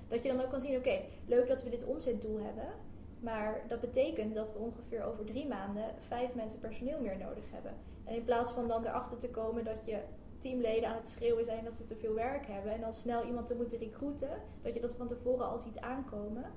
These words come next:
Dus daarom gaan we nu die roadmap eigenlijk maken. Want het is nu vooral gewoon, kijk, en dat gaat heel goed, ehm, werken aan wat het belangrijkste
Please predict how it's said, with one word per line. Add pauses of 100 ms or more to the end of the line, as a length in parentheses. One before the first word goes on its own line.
(180)
Dus
daarom
gaan
we
nu
die
roadmap
eigenlijk
maken. (480)
Want
het
is
nu
vooral
gewoon, (240)
kijk,
en
dat
gaat
heel
goed, (760)
ehm, (540)
werken
aan
wat
het
belangrijkste